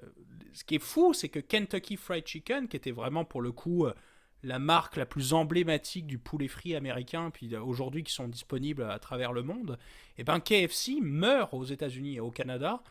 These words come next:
Euh, c'est un, c'est un restaurant qui est en très grande difficulté, qui ne fait que de fermer. D'ailleurs,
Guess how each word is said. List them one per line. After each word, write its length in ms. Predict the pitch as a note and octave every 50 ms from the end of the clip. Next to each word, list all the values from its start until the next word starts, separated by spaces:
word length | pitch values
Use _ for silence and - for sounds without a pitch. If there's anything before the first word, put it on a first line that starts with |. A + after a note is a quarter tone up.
| - - - _ _ _ -
Euh, 60 | A2 A2+
c'est 220 | - - - C3
un, 260 | B2 A#2+ A#2+ A2+ G#2+ A2+
c'est 140 | - -
un 80 | B2 A#2
restaurant 560 | A#2 B2+ B2 - - C#3+ B2+ D#3+ F3+ A3 A#3+
qui 140 | A#3 - B2+
est 100 | A#2 -
en 80 | A#2 -
très 280 | - - - - F3+ D#3+
grande 220 | D#3 E3 D#3+ D3+
difficulté, 520 | C#3+ C#3 C3 C#3 B2+ - C#3+ - C4 C#4+
qui 140 | C#4 - D3+
ne 40 | B2+
fait 160 | - - C3+
que 160 | - - -
de 100 | F#3 - -
fermer. 420 | - - E3 C#3 A2 C#3+ F3+ B3 B3
D'ailleurs, 380 | E3 C#3 D#3+ F#3+ E3+ D3 -